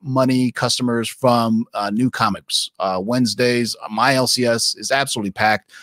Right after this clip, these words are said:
So this news is somewhat devastating, man, because this affects, um, the bottom line. I, my great friend of mine, the Big To Do, owns a comic shop in Tustin, Comic Tunes and Toys, and he's very stressed out. I asked him if there's anything I can do to help, and he's just trying to figure out what they can do.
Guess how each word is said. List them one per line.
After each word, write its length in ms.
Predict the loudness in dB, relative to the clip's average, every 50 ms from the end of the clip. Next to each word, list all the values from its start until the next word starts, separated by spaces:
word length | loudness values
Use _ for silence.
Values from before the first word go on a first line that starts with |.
| -20 -20 -20 -18 _
So 200 | -2 2 4 4
this 220 | 6 4 4 6 8
news 240 | 8 8 8 6
is 100 | 6 4 4
somewhat 300 | 6 6 6 4 4 6
devastating, 560 | 4 4 4 2 0 -2 -4 -4 -4 -4 -4
man, 220 | -4 -4 -6 -6
because 320 | -6 -6 -6 -6 -8 -8 -8
this 200 | -6 -6 -4 -4 -6 -6 -6
affects, 640 | -8 -6 -2 0 0 0 2 2 2 2 2 0 -2 _
um, 520 | -4 -4 -2 0 -2 -2 -2 -2 -2 -4 -6
the 80 | -4 -2
bottom 320 | 2 4 4 4 4 4
line. 300 | 4 6 6 6 4 4
I, 160 | 4 2 2 2
my 380 | 4 4 4 4 6 4 2 2 0 0 2
great 220 | 4 4 4 6
friend 180 | 4 4 4 6
of 40 |
mine, 220 | 4 4 4 4 4
the 60 | 4
Big 180 | 4 2 2 0
To 120 | 0 2
Do, 200 | 4 4 4 4
owns 340 | 4 4 4 4 2 2 2
a 240 | 2 2 0 0 -2 _ -14 -20 -20 _ _ _ -6
comic 260 | -2 0 0 0 2
shop 240 | 2 4 4 4 2
in 80 | 0 0
Tustin, 380 | 2 2 2 2 0 -2 -2
Comic 240 | 0 0 0 0 -2
Tunes 240 | -2 -2 -4 -2 -2
and 100 | -4 -2
Toys, 320 | 0 2 2 2 2 0
and 180 | -2 -4 -4 -4
he's 520 | -6 -6 -6 -4 -4 -4 -4 -6 -8 -10 -10
very 400 | -10 -6 0 2 2 2 2 2
stressed 320 | 0 -2 -2 -4 -2 0
out. 200 | 0 0 2 2
I 60 | 2 2
asked 180 | 2 2 0
him 100 | 0 -2
if 80 | -2 -2
there's 100 | -2 -2
anything 280 | -2 -2 0 0 2
I 100 | 2 2
can 80 | 2 0
do 140 | 0 0 2
to 60 | 2
help, 240 | 4 2 2 2 0
and 80 | 0 0
he's 180 | 0 0 -2
just 160 | -4 -4 -6 -4
trying 240 | -2 -2 0 0
to 140 | 0 -2 -4
figure 260 | -4 -4 -2 0 2
out 140 | 4 2 4
what 160 | 2 0 0
they 80 | 0 0
can 120 | 0 0
do. 300 | 2 2 4 4 4 4